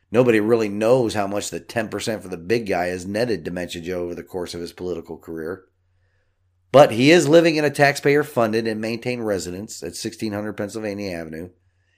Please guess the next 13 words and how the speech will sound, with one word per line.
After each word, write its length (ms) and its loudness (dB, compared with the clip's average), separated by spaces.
and 120 2
enjoys 440 2
all 360 8
the 80 2
perks 400 -2
that 80 -6
go 260 0
along 320 -2
with 100 -8
serving 340 0
in 40 -8
that 160 -8
office, 420 -14